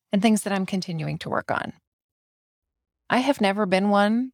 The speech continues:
for sharing a lot about my life on social media or, you know, generally,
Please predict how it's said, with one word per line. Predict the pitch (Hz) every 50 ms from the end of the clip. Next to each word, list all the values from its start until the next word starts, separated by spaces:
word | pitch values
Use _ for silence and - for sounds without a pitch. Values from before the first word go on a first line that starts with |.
| _
for | _ - 196
sharing | 190 - 196 180 180 185 190 196 185
a | - 190
lot | 180 175 175 180 180
about | - 190 185 180 175
my | 185 185
life | 180 175 175 175 180 - -
on | 180 175
social | - 185 170 - - 180
media | 170 165 165 180 185 202 233 269 - _ _ _ _ _ _ _ _ _ _ _ _ _ -
or, | 180 180 175 160 160 165 180 202 - _ _ _ _ _ _ _ _ _ _ _ _ _ _
you | - 180 175
know, | 156 170
generally, | 165 - 180 165 160 160 156 180 190 190 233 277 339